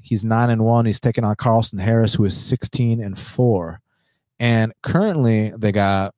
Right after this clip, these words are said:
Impa Kasanganay minus one eighteen. The comeback on Carlston Harris is plus one hundred. So this is, this should also be a very closely contested fight.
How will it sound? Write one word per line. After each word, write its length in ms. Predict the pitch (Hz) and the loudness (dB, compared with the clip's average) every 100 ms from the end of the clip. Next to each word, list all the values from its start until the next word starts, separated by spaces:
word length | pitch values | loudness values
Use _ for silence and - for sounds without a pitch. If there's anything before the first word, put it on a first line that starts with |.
| _ _ _ _ _ _ _ _ _ | _ _ _ _ _ _ _ _ _
Impa 300 | 127 131 127 | -2 2 0
Kasanganay 840 | - 107 123 117 110 107 104 104 | 0 -6 -4 -4 -4 -2 -2 -4
minus 420 | 123 104 110 110 - | -6 -4 -4 -4 -4
one 180 | 104 | -6
eighteen. 540 | 95 107 101 101 95 95 _ - - _ | -4 -6 -4 -6 -6 -8 _ -20 -20 _
The 80 | 110 | -6
comeback 400 | - 120 113 104 | 0 2 2 0
on 100 | 101 | -2
Carlston 420 | - 110 101 101 | 0 0 0 -2
Harris 360 | 92 101 98 95 | -2 0 0 -2
is 120 | 104 | -4
plus 320 | - 104 98 | -2 -2 -2
one 140 | 95 90 | -4 -8
hundred. 300 | 92 92 92 | -8 -8 -4
So 180 | 113 | -4
this 300 | 107 131 135 | 0 0 0
is, 340 | 139 120 - - - | -2 -2 -6 -16 -10
this 100 | 131 | -6
should 140 | 151 | 0
also 260 | 135 147 127 | 0 0 -2
be 180 | 117 | 0
a 60 | 110 | 0
very 220 | 101 104 | 0 -4
closely 340 | 101 110 101 104 | -4 -6 -6 -10
contested 480 | 92 - 95 87 | -12 -10 -10 -12
fight. 260 | - 85 82 | -12 -10 -10